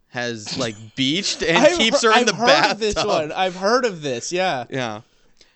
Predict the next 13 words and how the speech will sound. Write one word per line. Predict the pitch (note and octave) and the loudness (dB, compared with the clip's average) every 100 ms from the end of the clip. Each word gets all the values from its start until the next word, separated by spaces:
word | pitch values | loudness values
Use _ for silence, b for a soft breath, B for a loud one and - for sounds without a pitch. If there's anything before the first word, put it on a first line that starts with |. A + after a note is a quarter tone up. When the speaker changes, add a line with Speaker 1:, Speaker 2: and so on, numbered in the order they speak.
| b | b
Speaker 1:
And | - E3 D#3 D3+ C#3+ D3 - | -2 0 0 -2 -6 -10 -6
it | C#3 | -4
just, | C#3 G3+ G3 | -2 -2 -2
it | E3 E3 | -4 -6
get, | F3+ D#3+ - | -8 -12 -8
the | C#3+ | -8
fucking, | C3+ F3+ D#3+ - G#3 C#3 | -6 -8 -6 -6 -6 -6
the | D3+ | -6
movies | G3 G4+ D4 | -4 -2 -2
get | G3+ | -2
weirder | D#3 D3 D#3+ D#3 | -4 -4 -2 -4
from | C3 C3 A2+ | -6 -8 -8
there. | G#2+ G2 A1+ - | -10 -10 -12 -14